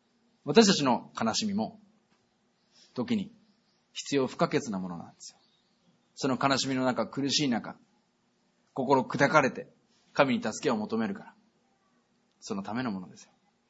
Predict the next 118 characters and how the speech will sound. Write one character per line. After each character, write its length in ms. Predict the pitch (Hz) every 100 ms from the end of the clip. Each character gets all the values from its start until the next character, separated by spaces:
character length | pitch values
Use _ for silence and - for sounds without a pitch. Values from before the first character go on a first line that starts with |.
| _ _ _
そ 60 |
し 40 | 139
て 60 |
そ 100 | 143
の 80 | 156
ダ 120 | 156
ビ 80 | 165
デ 100 | 156
に 200 | 151 143 -
ア 120 | 135
ヒ 80 | -
ト 100 | 170
フ 100 | 160
ェ 40 |
ル 100 | 127
が 340 | 147 127 - - _
謀 240 | 151 147 143
反 120 | 120
に 100 | 113
加 140 | 127
担 220 | - 123 110
し 100 | -
て、 80 |
加 160 | - 117
担 200 | 139 135
し 80 | 131
て 80 | 139
い 20 |
る 100 | 131
と 80 | 131
い 60 |
う 40 | 123
こ 80 |
と 120 | 120 135
が 160 | 170
知 160 | - 113
ら 100 | 107
さ 120 | -
れ 80 | 71
ま 120 | -
し 80 | -
た。 80 | _ _
で、 100 | 120
さ 120 | 123 139
っ 40 |
き 100 | 131
も 180 | 117 107
言 100 | 120
い 40 |
ま 120 | 123 120
し 60 |
た 80 | 120
け 80 | 107
ど、 200 | 98 -
ア 60 |
ヒ 80 | 110
ト 100 | 139
フ 80 | 131
ェ 40 |
ル 80 | 110
は 280 | 131 139 - - -
ダ 100 | 143
ビ 100 | 117
デ 80 |
の 100 | 107
技 140 | 104 139
官、 260 | 127 98 -
も 100 | 113
し 80 |
く 80 | -
は 60 | 101
そ 100 | 110
の 180 | 107 104
助 120 | 120
言 180 | 170 139
者 100 | 120
で 120 | 95
す 80 | -
か 80 |
ら、 280 | 123 131 - - _
有 180 | 135 139
能 120 | 143
で 100 | 135
素 120 | -
晴 100 | 139
ら 100 | 143
し 80 | 131
い 100 | 123
助 120 | 95
言 180 | 104 117
を 40 | 113
す 180 | -
る 100 | 127
ん 60 | 98
で 80 | -
す 80 | -
よ。 60 | _ _
だ 120 | 151
か 80 | 151
ら、 300 | 139 117 - -
ダ 120 | 143
ビ 100 | 139
デ 80 | 123
は 80 | 117
神 220 | 143 135
に 160 | 113 101
頼 260 | - 120
っ 40 | 135
た 140 | - 82
ん 20 |
で 40 | -
す 120 | -
よ。 60 | _ _ -
し 160 | -
よ 60 | 110
う 40 |
っ 20 |
て。 160 | -